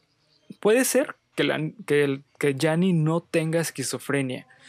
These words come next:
Sin embargo, es posible que ella crea que tenga esquizofrenia. Entonces,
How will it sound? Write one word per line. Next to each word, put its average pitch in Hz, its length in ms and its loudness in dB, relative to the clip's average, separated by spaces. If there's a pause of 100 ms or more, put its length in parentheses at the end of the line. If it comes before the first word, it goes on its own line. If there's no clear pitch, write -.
(160)
Sin 170 240 -2
embargo, 185 480 -2
es 160 180 -4
posible 165 440 -2
que - 280 -12
ella 160 420 -2 (140)
crea 147 400 0
que 139 140 -4
tenga 135 340 -6
esquizofrenia. 131 800 -8 (400)
Entonces, 151 600 -2